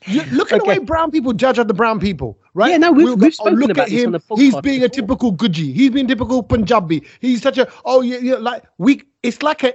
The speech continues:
Speaker 1: inner, there's, like, an inner nuance working of knowing each other. And I think Will Smith was like, Chris, well, I think
Speaker 2: Okay.
Speaker 1: Will Smith and Chris Rock have kinda come through the ranks together. So there's a
Speaker 2: Okay.
Speaker 1: mutuality there. There's a, I don't know.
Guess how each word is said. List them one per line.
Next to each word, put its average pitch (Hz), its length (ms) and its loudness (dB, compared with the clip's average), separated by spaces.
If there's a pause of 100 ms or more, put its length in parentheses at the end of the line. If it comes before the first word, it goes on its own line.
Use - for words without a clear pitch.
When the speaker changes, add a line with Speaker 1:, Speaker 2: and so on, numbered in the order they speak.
Speaker 1:
inner, 269 380 2
there's, 226 200 0
like, 254 140 -2
an 247 160 0
inner 269 260 4
nuance 233 560 4
working 214 460 -2
of 190 160 -2 (220)
knowing 220 400 0
each 196 180 -4
other. 139 320 -2
And 180 100 -4
I 214 120 0
think 214 380 -2 (220)
Will 214 220 6
Smith 214 260 -2
was 170 140 -4
like, 165 260 -2 (260)
Chris, 233 420 0 (240)
well, 226 200 -6
I 339 40 0
think 320 140 -4
Speaker 2:
Okay. 302 180 2
Speaker 1:
Will - 80 -2
Smith 311 220 -12
and 247 100 -14
Chris 285 200 -2
Rock 254 180 0
have 190 120 -4
kinda 208 220 -4
come 233 280 -2
through 233 240 2
the 185 100 4
ranks 190 360 -2
together. 160 480 -4 (280)
So - 100 -8
there's 190 180 2
a 190 40 0
Speaker 2:
Okay. 196 100 0
Speaker 1:
mutuality 220 840 -4
there. 151 260 -4
There's 156 200 -4
a, 165 180 0 (460)
I 208 80 2
don't 277 120 -2
know. 359 60 -2